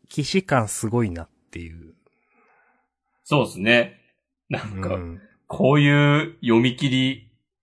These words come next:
Speaker 2: 無限にあるよなっていう。
Speaker 1: そう、読み切り感が強かった、あと。
Speaker 2: うん。
Speaker 1: うーん。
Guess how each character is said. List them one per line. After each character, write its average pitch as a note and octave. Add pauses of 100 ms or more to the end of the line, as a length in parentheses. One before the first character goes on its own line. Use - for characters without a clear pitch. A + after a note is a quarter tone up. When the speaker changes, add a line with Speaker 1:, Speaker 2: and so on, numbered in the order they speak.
(240)
Speaker 2:
無 A2
限 C3
に C3+
あ C3+
る B2+
よ E2+
な E2
っ - (160)
て -
い D#2+
う。 - (420)
Speaker 1:
そ A#2
う、 -
読 A2
み D3+
切 -
り C4
感 C3
が G2
強 A2
か -
っ - (100)
た、 -
あ A2+
と。 - (320)
Speaker 2:
う F2
ん。 E2+ (680)
Speaker 1:
う -
ー G2+
ん。 F2